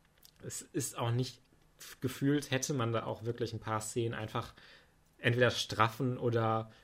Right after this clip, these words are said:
größtenteils einfach cutten können, um ein bisschen schneller zu dem Punkt zu kommen, wo der Film eigentlich die ganze Zeit hin will.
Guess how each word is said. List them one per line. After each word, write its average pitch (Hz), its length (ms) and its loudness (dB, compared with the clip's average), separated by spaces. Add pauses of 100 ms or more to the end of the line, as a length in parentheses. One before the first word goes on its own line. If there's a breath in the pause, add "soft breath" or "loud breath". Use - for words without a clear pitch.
(120 soft breath)
größtenteils 123 640 2
einfach - 260 -10 (120)
cutten 120 340 -4
können, 104 360 -4
um 107 300 -4
ein 104 100 -4
bisschen 110 720 0 (680 soft breath)
schneller 120 720 2
zu - 140 -6
dem 107 140 -2
Punkt 117 280 -4
zu 113 120 -6
kommen, 107 480 -2
wo 113 100 2
der 123 140 6
Film 120 200 -2
eigentlich 110 240 -6
die 110 80 -6
ganze 107 220 0
Zeit 107 180 0
hin 113 320 2
will. 98 260 0